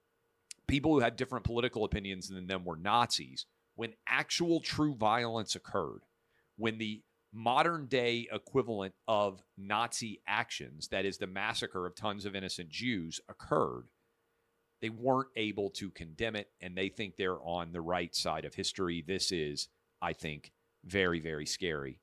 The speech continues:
to think about going forward. All right. I love all of you. Uh, I am headed, uh, out to Knoxville right now to go be there for Big Noon kickoff. I'll be there for the Georgia-Tennessee game.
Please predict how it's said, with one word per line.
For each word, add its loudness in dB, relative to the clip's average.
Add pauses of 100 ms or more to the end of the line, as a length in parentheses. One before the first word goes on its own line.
to -2
think -6
about -8
going -10
forward. -6 (220)
All 12
right. 12 (440)
I 12
love 12
all 12
of 8
you. 4 (320)
Uh, 10 (100)
I 12
am 4
headed, 4
uh, 6 (120)
out 6
to -2
Knoxville 2
right 2
now 2
to -2
go 2
be -4
there 2
for -4
Big -4
Noon -4
kickoff. 4 (280)
I'll 0
be 4
there 8
for 0
the 4
Georgia-Tennessee 4
game. -2